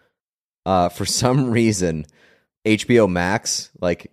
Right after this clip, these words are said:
forgot that I had watched Succession. So, like, I was like, "Oh, very nice. Time to watch this brand new season of Succession that everybody's hyped for."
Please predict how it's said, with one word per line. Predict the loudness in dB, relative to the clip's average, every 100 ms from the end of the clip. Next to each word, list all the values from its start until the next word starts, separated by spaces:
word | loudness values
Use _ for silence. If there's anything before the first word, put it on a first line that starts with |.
| _
forgot | -4 -2 0 0 0 0
that | 0
I |
had | 0
watched | -2 -2 -2 -4
Succession. | -10 -6 -4 -2 -4 -4
So, | 0
like, | 0 0
I | -2
was | -4
like, | -4
"Oh, | 0 0 -2 -4
very | 0 2 2
nice. | 0 -4 -6 -10 -14 -20 _
Time | -2 0 4
to | 4
watch | 4 2 -2
this | -10
brand | -2 2 2
new | 0 -2
season | -2 -2 -2
of | -4
Succession | -4 -4 0 0 0
that | -2 0
everybody's | 0 0 -2 0
hyped | -2 -2
for." | -2 -2 -2